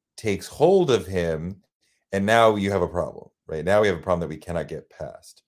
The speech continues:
Um, you know, I mean, it's, it's crazy to think about. Somebody from his inner circle called drug rehab specialist and said,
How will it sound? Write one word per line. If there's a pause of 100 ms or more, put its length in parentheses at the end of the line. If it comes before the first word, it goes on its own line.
(440)
Um, (1040)
you
know,
I
mean,
it's,
it's
crazy
to
think
about. (1120)
Somebody
from
his
inner
circle
called (500)
drug
rehab
specialist (760)
and
said,